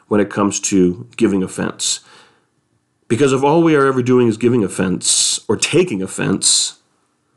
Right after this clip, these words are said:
then that's what's going to be fostered in the future. But if we keep things in a solid perspective and keep our heads,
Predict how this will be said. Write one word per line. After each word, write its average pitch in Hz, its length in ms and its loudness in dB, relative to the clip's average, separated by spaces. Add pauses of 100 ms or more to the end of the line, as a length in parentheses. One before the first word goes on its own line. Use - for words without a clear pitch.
(600)
then 117 140 2
that's - 540 -2
what's 123 160 0
going 113 240 2
to 110 60 -6
be 104 100 0
fostered 92 560 -2
in 92 160 0
the 87 60 0
future. - 520 -4 (1400)
But 110 100 2
if 110 100 0
we 120 100 2
keep 160 260 0
things 139 220 2
in 135 80 2
a 120 40 2
solid 123 380 0
perspective 87 680 -6 (380)
and 92 120 -4
keep 123 260 0
our 113 140 2
heads, 131 720 -2